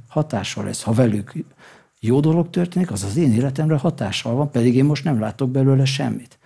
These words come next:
Ugyanígy kell fölfogni azt is, hogy van az életünk, itt látszódom, hogy,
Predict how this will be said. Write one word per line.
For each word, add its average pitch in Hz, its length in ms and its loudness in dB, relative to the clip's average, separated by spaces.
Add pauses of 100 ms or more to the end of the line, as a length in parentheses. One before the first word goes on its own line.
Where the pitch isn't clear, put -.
(340)
Ugyanígy 139 360 6
kell 143 160 2
fölfogni 139 560 2
azt 135 260 0
is, 123 160 -4 (240)
hogy 127 160 4
van 147 160 6
az 110 140 0
életünk, 185 500 2 (320)
itt - 180 4
látszódom, 113 540 0
hogy, 110 240 -2